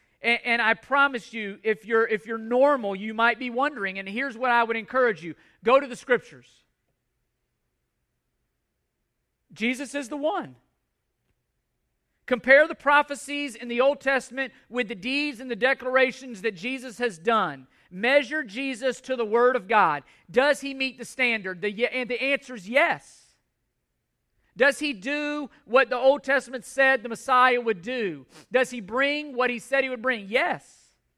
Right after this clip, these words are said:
And Jesus' assurances, you see it on your handout, to John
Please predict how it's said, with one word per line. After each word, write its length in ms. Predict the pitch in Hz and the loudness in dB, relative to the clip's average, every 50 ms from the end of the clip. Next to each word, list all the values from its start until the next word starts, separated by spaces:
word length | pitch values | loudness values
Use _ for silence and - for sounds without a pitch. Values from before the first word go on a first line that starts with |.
| _ _ _ _ _ _ _ _ _ _ _ _ _ _ _ _ _ _ _ _ _ _ _ _ _ _ _ _ _ _ _ _ _ _ _ _ _ _ _ _ _ _ _ _ _ _ _ _ _ _ _ _ _ _ | _ _ _ _ _ _ _ _ _ _ _ _ _ _ _ _ _ _ _ _ _ _ _ _ _ _ _ _ _ _ _ _ _ _ _ _ _ _ _ _ _ _ _ _ _ _ _ _ _ _ _ _ _ _
And 160 | - 240 240 208 | -6 -6 -6 -6
Jesus' 600 | 160 196 269 294 311 294 285 208 247 277 240 226 | -6 -6 -4 -4 -4 -6 -8 -8 -8 -8 -4 -4
assurances, 920 | 233 - - - - 294 339 370 285 254 226 208 - - 240 233 190 208 | -6 -6 -6 -10 -6 -4 -2 0 0 -2 -2 -6 -10 -10 -10 -10 -10 -12
you 80 | 208 | -16
see 120 | - - 277 | -14 -10 -4
it 60 | 277 | -4
on 120 | 269 254 | -4 -2
your 100 | 233 233 | -2 -4
handout, 300 | 254 294 294 285 247 240 | -4 -2 -2 -2 -2 -4
to 80 | 233 226 | -4 -12
John 600 | 180 160 175 233 262 294 302 277 247 233 220 | -10 -4 0 0 2 2 2 2 2 0 -2